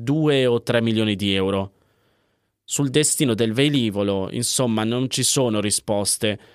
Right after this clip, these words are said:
Secondo quanto riporta il Corriere della Sera, un dirigente di Etihad che ha chiesto di rimanere nell'anonimato ha detto: "È ancora un tema delicato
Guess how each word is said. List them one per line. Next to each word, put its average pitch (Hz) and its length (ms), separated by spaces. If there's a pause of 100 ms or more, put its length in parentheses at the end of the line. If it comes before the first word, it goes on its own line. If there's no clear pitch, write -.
(120)
Secondo 147 420
quanto 117 500
riporta 123 380
il 104 60
Corriere 120 320
della 104 180
Sera, 92 720 (260)
un 123 140
dirigente 139 460
di 113 100
Etihad 95 720
che - 140
ha 107 100
chiesto - 480
di 98 80
rimanere 101 560
nell'anonimato 101 1080 (420)
ha 110 120
detto: 92 580 (600)
"È 117 100
ancora 151 640 (120)
un 120 220
tema 98 300
delicato 101 800